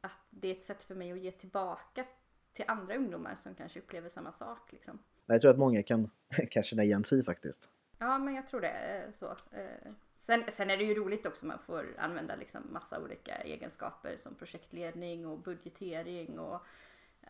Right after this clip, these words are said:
Speaker 1: alltså man får ju väldigt nyttiga erfarenheter, eh, som jag tycker är väldigt kul att få träna, som jag inte kan träna i mitt, eh, vardagsliv.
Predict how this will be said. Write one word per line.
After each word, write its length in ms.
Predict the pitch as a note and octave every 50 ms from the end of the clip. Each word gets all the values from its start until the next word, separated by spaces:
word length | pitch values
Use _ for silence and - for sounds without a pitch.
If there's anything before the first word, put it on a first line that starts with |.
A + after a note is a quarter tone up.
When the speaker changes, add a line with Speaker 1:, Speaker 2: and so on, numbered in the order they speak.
| - - -
Speaker 1:
alltså 200 | F#3 - - G3+
man 140 | F#3 F3+ F3+
får 200 | - - F3 F3+
ju 140 | F3 E3 D#3
väldigt 420 | F3 F#3 F#3+ F3+ E3+ F3 F3 -
nyttiga 420 | - - - - - - - E3+
erfarenheter, 720 | E3+ E3+ - F3 E3+ D#3+ F#3 F3+ F3 - - A3+ A#3 A#3 A3+ A#3 - _ _ _ _ - - G#3
eh, 840 | G3+ F3+ F3+ F3+ C#2+ - - - - - - - - - - - -
som 420 | - - - - - - F3+ E3
jag 100 | - - D#3 _ -
tycker 320 | - - - - - -
är 80 | - -
väldigt 500 | - F3+ E3+ E3 D#3+ - _ _ - - _ _ _ _ _ _ _ _ _ -
kul 300 | - - G3+ F#3 F#3+ - -
att 320 | - F3 - - - - -
få 200 | - - - F#3+ - _ _ _ _
träna, 360 | - - G#3 F#3 E3 - -
som 180 | - - - G3+
jag 80 | G3 F#3
inte 160 | F3+ - -
kan 140 | - F#3 F#3+
träna 300 | - F#3+ F3+ F3 F3+ F3
i 20 |
mitt, 340 | F3 - - _ - - _ _ - _ _ -
eh, 200 | - - - F#3+ G3 - _ _ _ -
vardagsliv. 420 | G3+ G3 G3 G3 - - - D4